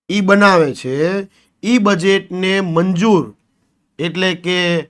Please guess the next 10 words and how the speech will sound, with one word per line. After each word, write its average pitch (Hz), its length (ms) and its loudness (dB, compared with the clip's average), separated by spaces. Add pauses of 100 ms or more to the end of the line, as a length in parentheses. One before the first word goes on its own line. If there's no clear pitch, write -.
(140)
સ્વીકાર 233 540 6
માટે 175 520 0 (3750)
અને 151 200 -4
ખર્ચની 214 680 -2
કેટલી 220 460 -4
રકમ 202 460 2
છે, 143 200 -8 (680)
કેટલો 214 360 4
એક્સપેન્સિવ 220 840 4
છે, 135 300 -6